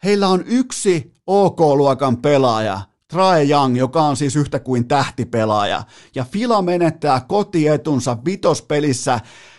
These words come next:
kahdenkymmenenkuuden pisteen johtoasemasta. Peli oli neljä minuuttia ennen loppua tilanteessa sataneljä yhdeksänkymmentäneljä ja päättyy satakuusi, ää, satayhdeksän.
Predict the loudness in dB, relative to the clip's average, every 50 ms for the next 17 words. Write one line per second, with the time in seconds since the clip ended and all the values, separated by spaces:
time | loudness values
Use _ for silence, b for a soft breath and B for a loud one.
0 | B _ _ -4 -2 -2 0 0 0 0 0 0 0 0 0 2 2 2 4 4
1 | 2 2 0 -2 -2 0 2 2 4 4 4 2 2 0 0 0 0 0 0 -2
2 | -2 0 0 0 0 0 2 2 2 2 2 0 -2 0 2 2 2 2 2 0
3 | 0 0 -2 -2 -2 -4 -4 -4 -2 0 0 0 0 -2 -4 -4 -2 -2 0 0
4 | 0 0 0 -2 -2 -2 0 0 0 0 0 0 2 2 2 0 0 -2 -4 0
5 | 0 0 0 0 -2 -2 -2 -2 0 0 0 0 -2 -4 -4 -2 0 0 0 -2
6 | -2 -2 0 0 0 0 0 0 0 0 0 0 0 -2 -2 B B B B B
7 | B B B -4 -2 -2 0 0 0 0 2 4 4 4 4 2 2 2 2 2
8 | 0 -2 b b b b -2 2 2 4 4 4 2 2 0 0 -2 0 0 0
9 | 0 2 2 2 2 2 2 2 2 2 2 2 2 2 0 0 -2 -4 b b
10 | b b -6 -6 -2 0 0 2 2 2 0 -2 -2 -2 0 0 0 0 0 -2
11 | -2 -2 0 -2 -2 -2 0 2 2 4 4 4 2 2 0 0 0 -2 -4 b
12 | b b b b b b b -6 -4 -2 -2 0 0 -2 -2 0 0 -2 0 2
13 | 2 2 2 2 2 0 -2 -4 -6 -8 -8 -8 -8 -10 -14